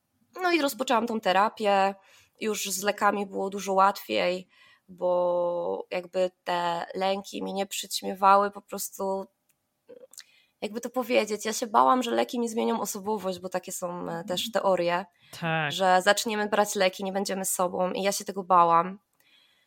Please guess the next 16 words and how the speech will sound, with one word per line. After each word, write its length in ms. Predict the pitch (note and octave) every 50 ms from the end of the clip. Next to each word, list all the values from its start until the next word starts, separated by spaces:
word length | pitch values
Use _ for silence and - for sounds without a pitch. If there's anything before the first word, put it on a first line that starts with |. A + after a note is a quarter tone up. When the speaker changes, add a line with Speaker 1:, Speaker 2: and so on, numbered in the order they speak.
| _ _ _ _ _ _ _ _ _ _
Speaker 1:
I 880 | A3 G#3 G#3 G3+ G3+ G3+ G3 G3 G3 G3 G3 G3 G3+ G#3 G#3 G3+ - - - -
mówiłam 320 | G3 G3+ F#3+ A3+ A3 G#3+ G#3+
to 80 | G#3+
mojej 200 | G#3 G3+ G3+ G3+
terapeutce, 640 | - G#3 G3+ G3+ - G#3+ G3+ G3 - - - F#3 F3+
że 80 | G3
ja 100 | G3+ G3
mam 200 | G#3 G3+ G#3 A3+
te 100 | - A3+
leki 220 | F#3+ F#3+ - - F#3
wykupione, 480 | F#3+ - - - - - F#3 F3+ F#3 F#3
ja 60 | F#3+
się 140 | - - F3
boję 240 | F3 E3+ E3+ F3
ich 160 | F3+ F3 E3+ E3
wziąć. 480 | E3 F3 E3+ E3 E3 F3+ - - -